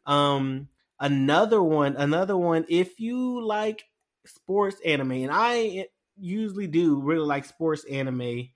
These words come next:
um, there's another one called, I think, like, it was two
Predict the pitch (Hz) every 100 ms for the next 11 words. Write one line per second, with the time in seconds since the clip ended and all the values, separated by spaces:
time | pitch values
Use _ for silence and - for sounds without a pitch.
0 | _ _ _ _ 131 135 135 135 131 131
1 | 135 143 _ _ - 170 190 170 147 180
2 | 208 185 156 143 143 131 120 - 131 -
3 | 165 160 143 143 143 135 127 - _ _
4 | _ - - 202 214